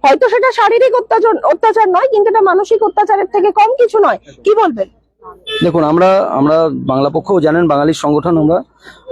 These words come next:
Speaker 2: আমরা এই বিষয়ে ঢোকার কথা নয়, মানে ইউনিয়ন টিউনিয়ন আমরা বানাই না, ঠিক আছে? আমরা শুধু একটা মানবিকতার খাতিরে, যখন দেখতে পাচ্ছেন রাজ্য রাজনীতি উত্তাল এই মুহূর্তে, আহ, আরজি কর কাণ্ড নিয়ে তিলোত্তমার বিচারের দাবি করছে, আমরা সেই হিসাবেই চেয়েছি তিলোত্তমার যেমন বিচার চাই,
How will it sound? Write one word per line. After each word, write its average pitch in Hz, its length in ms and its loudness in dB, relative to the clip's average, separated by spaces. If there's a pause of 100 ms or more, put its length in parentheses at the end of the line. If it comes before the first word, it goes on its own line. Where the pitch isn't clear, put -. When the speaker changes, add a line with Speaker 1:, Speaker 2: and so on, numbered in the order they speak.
(100)
Speaker 2:
আমরা 180 260 2
এই 208 140 0
বিষয়ে 196 240 0
ঢোকার 208 240 0
কথা 196 200 0
নয়, 170 140 0
মানে 185 180 0
ইউনিয়ন 214 360 2
টিউনিয়ন 226 360 0
আমরা 214 180 0
বানাই 165 300 0
না, 120 260 -4
ঠিক 185 120 2
আছে? 151 220 -4 (300)
আমরা 202 300 -2
শুধু 254 220 -2
একটা 262 340 -2
মানবিকতার 226 560 0
খাতিরে, 202 360 -2
যখন 180 260 0
দেখতে 208 200 -2
পাচ্ছেন 220 280 0
রাজ্য 180 220 0
রাজনীতি 190 380 0
উত্তাল 202 360 0 (180)
এই 190 100 0
মুহূর্তে, 202 380 0 (440)
আহ, 160 80 0
আরজি 165 340 0
কর 185 160 0
কাণ্ড 175 220 0
নিয়ে 214 300 0 (120)
তিলোত্তমার 196 400 0
বিচারের 196 300 0
দাবি 190 180 0
করছে, 185 340 -2 (100)
আমরা 254 200 0
সেই 254 120 -2
হিসাবেই 262 280 0
চেয়েছি 262 340 -2 (380)
তিলোত্তমার 240 460 0
যেমন 254 220 2
বিচার 226 240 -2
চাই, 403 280 0